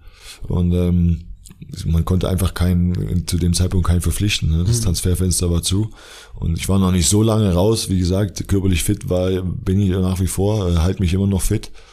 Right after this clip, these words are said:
Speaker 1: Nicht aus dem Grund, dass ich mal wieder spielen kann, sondern es ist einfach für mich so ein, so ein persönliches Anliegen, einfach, äh, meinen Körper weiter zu pflegen. Und damals,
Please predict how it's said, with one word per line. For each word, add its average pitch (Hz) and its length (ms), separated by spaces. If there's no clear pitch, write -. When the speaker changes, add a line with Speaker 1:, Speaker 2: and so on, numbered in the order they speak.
Speaker 1:
Nicht 95 260
aus 87 180
dem 95 180
Grund, 95 220
dass 90 100
ich 85 140
mal 90 200
wieder 85 160
spielen 95 280
kann, 92 160
sondern 82 220
es 85 180
ist - 20
einfach 85 320
für - 280
mich 87 160
so 90 120
ein, 82 240
so - 80
ein 85 60
persönliches 85 540
Anliegen, 98 420
einfach, 92 420
äh, 87 480
meinen 90 180
Körper 98 300
weiter 95 240
zu 101 100
pflegen. 98 420
Und 90 140
damals, 87 380